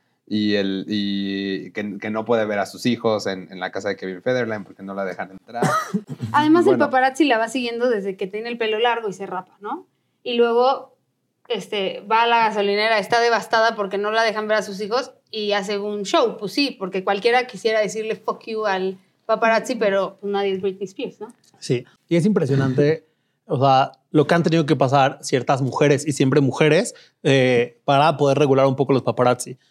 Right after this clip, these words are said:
Speaker 3: O sea, desde la muerte de Diana, eh, se intentó, se, se hizo mucha presión en ese momento,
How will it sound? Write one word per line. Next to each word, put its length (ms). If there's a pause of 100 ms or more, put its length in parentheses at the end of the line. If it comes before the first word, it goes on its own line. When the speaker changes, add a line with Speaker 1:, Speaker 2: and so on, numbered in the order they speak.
(120)
Speaker 3:
O 100
sea, 80
desde 560
la 120
muerte 300
de 100
Diana, 540 (340)
eh, 240
se 140
intentó, 580
se, 220
se 120
hizo 140
mucha 260
presión 300
en 60
ese 100
momento, 580